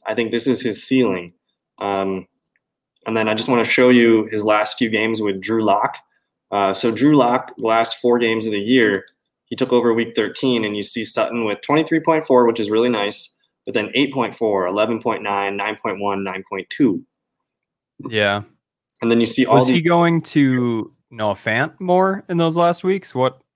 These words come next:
Speaker 2: where'd the targets go?
Speaker 1: The targets were here, man. You see these ten target games?
Speaker 2: Oh, yeah.
Speaker 1: You get ten targets, and to get only eleven point nine and nine point one,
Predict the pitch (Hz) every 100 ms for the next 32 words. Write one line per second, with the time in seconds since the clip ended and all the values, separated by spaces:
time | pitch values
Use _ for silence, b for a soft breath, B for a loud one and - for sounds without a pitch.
0 | 113 104 - - 117 123 123 113 120 113
1 | 107 104 - 135 117 - 92 87 - _
2 | _ - 113 123 175 196 143 110 139 185
3 | 104 95 95 - 135 135 117 - 120 135
4 | 123 123 147 156 165 175 175 - _ 113
5 | 120 110 131 95 - - 147 - 156 147
6 | 131 165 170 - 123 - 107 127 127 -
7 | 123 135 123 120 127 127 131 120 117 127
8 | 110 120 117 117 98 135 147 104